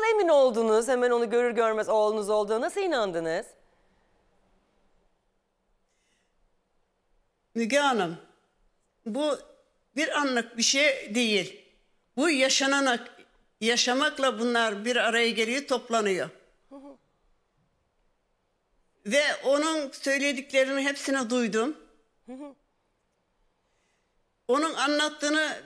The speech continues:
Speaker 2: ben size doğrusunu anlatayım.
Speaker 1: Tamam.
Speaker 2: Şimdi bu bundan iki bin yirmisinde bu e-, aylarda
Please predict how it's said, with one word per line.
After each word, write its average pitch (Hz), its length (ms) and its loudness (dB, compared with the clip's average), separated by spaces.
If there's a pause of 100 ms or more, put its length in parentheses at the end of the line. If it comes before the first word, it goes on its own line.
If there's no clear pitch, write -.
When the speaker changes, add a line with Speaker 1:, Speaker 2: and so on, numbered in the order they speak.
Speaker 2:
ben 294 220 0
size 269 420 -2
doğrusunu 262 440 0
anlatayım. 175 640 -4 (260)
Speaker 1:
Tamam. 226 400 -12 (2500)
Speaker 2:
Şimdi 277 720 -2 (920)
bu 320 340 -4 (400)
bundan 285 360 -2 (960)
iki 294 260 -2
bin 302 140 2
yirmisinde 269 880 0 (540)
bu 311 140 -6
e-, 277 300 0
aylarda 247 680 0